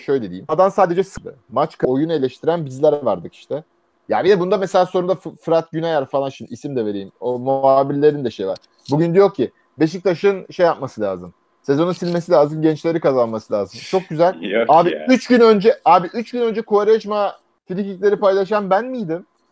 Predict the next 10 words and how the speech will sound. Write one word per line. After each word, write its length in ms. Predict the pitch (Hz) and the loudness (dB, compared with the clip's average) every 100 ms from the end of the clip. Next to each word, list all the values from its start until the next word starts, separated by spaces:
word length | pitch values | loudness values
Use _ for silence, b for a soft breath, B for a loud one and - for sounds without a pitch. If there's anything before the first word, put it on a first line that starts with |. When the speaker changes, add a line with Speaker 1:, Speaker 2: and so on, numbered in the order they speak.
| _ _ _ _ _ _ _ | _ _ _ _ _ _ _
Speaker 1:
Üç 200 | 202 208 | -10 -8
gün 140 | - 226 | -2 0
önce 540 | 220 202 220 220 196 - _ _ | 0 2 4 4 2 -6 _ _
"Şöyle 360 | - 208 208 185 | 0 2 2 0
duyun, 260 | 208 196 | -2 0
böyle 300 | 202 208 202 | 2 2 0
duyun." 540 | 190 202 190 127 147 165 | -2 -6 -6 -12 -14 -4
diyen 280 | 190 190 | -2 0
ben 160 | 151 190 | 0 -2
miydim? 400 | 247 226 151 190 | -2 -6 -6 -6